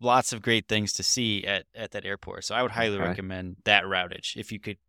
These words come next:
Speaker 1: pull it off.
Speaker 2: All right. That's good to know. They better send me. Like I said, I,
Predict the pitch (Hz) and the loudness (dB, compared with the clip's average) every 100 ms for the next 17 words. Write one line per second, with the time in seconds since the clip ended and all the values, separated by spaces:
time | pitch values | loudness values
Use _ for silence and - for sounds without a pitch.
0 | _ - 95 90 - - - 92 117 160 | _ -6 -6 -6 -10 -10 2 6 8 8
1 | 214 90 - 92 - - 113 110 131 101 | 6 2 -4 -10 -2 4 8 8 10 8
2 | 131 143 143 - 120 104 92 - 98 104 | 8 6 4 4 0 0 -4 -4 0 4
3 | 101 - 92 87 | 4 6 6 6